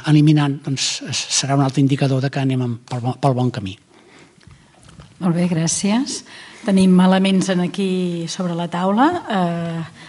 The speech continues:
Speaker 2: el tema de renovació, sí. Eh, hi ha renovació des de la vessant tècnica, la indagació crítica, la renovació d'actituds, la renovació com a professionals, eh, moltes més coses que han dit. Deixem una mica quinze minuts,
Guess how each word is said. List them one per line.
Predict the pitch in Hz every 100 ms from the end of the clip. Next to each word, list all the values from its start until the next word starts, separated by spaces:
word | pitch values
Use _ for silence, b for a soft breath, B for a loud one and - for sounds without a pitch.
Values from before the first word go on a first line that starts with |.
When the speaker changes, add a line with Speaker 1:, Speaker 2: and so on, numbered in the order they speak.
| B B 190
Speaker 2:
el | 180
tema | 185 175 175
de | 175
renovació, | 175 190 185 185 - 208 196
sí. | 160 - 208 269 403 - B B B
Eh, | 208 185
hi | 180 180
ha |
renovació | 180 175 180 180 190
des | 175 160
de | 175
la |
vessant | 170 165 175 170
tècnica, | 196 208 196 196 190 190 190
la | 190
indagació | 175 165 170 - 180
crítica, | 196 202 202 190 196 190 190
la | 180
renovació | 170 170 170 175 170
d'actituds, | 170 - 175 202 208 208 208 -
la | 175
renovació | 156 170 165 151 185
com | 180 170
a |
professionals, | 165 170 160 170 165 185 196 196 B B B B -
eh, | 185 165 156 156 156 151
moltes | 180 165 180
més | 170
coses | 185 170 165
que | -
han | 180 180
dit. | 220 220 - -
Deixem | 180 170 185 180
una | 185
mica | 185 185 175 170 165 165 -
quinze | 208 190 165 185
minuts, | 180 185 185 185 -